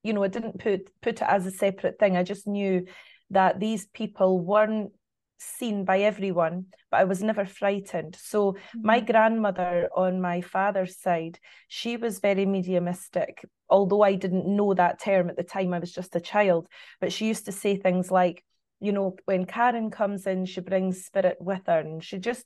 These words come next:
Speaker 1: kind of had this knowledge that I could see things or feel things. So I kind of grew up with that as my normality in that sense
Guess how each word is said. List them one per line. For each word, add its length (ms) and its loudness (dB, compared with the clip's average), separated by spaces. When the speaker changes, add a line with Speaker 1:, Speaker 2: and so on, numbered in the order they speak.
Speaker 1:
kind 280 -2
of 100 -6
had 240 0
this 240 -2
knowledge 680 4
that 120 0
I 120 0
could 240 -8
see 480 -10
things 320 0
or 100 2
feel 320 -4
things. 380 -4
So 340 0
I 80 2
kind 380 0
of 160 -2
grew 180 2
up 220 2
with 100 -2
that 320 4
as 260 0
my 380 -2
normality 800 -2
in 180 -2
that 260 2
sense 460 -8